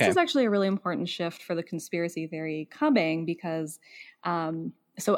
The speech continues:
Speaker 2: before, the public was really afraid of him, thinking that, like, they could come into their grocery store and rob them at any point.
Speaker 1: Mm-hmm.
Speaker 2: Whereas now they were kind of like, "Oh, maybe he's a little bit cool. Like, maybe
Speaker 1: Yeah.
Speaker 2: he likes us a little bit more than he likes, you know, big corporations and whatnot."
Speaker 1: Right, right.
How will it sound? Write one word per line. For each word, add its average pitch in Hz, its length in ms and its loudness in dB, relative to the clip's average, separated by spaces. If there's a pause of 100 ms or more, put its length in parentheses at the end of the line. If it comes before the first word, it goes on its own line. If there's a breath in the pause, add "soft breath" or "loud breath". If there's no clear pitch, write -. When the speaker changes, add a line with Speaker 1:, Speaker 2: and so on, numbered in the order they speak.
(160)
Speaker 2:
before, 190 580 2
the 180 120 -2
public 170 320 -2
was 160 160 -6
really 156 140 -2
afraid 170 280 -2
of 175 80 -2
him, 165 180 -6
thinking 160 380 -4
that, 156 140 -4
like, 151 180 -6
they 170 140 -2
could - 160 -18
come 165 560 -4 (120)
into 170 280 -6
their 160 200 -4
grocery 165 360 -4
store 160 200 -6
and 156 80 -4
rob 160 220 -2
them 160 140 -4
at 147 80 -4
any - 180 -2
point. 175 540 4
Speaker 1:
Mm-hmm. - 80 -12 (260 loud breath)
Speaker 2:
Whereas 185 300 2
now 208 560 2
they 170 120 0
were 170 100 -2
kind 170 200 -6
of 170 140 -4
like, 165 280 -2
"Oh, 180 540 -4 (220)
maybe 262 260 2
he's 170 240 -6
a 156 60 -8
little 165 240 -6
bit 214 360 -2
cool. 233 440 4
Like, 175 160 0
maybe 240 300 4
Speaker 1:
Yeah. 143 160 6
Speaker 2:
he 156 120 6
likes 226 240 0
us 311 320 2
a 190 60 0
little 175 180 0
bit 175 160 -2
more 180 160 0
than 196 80 2
he 202 140 2
likes, 202 320 -2
you 185 80 -4
know, 160 140 -4
big 180 180 -6
corporations 220 720 -2
and 160 140 -6
whatnot." 156 480 -4
Speaker 1:
Right, 131 420 6
right. 113 400 2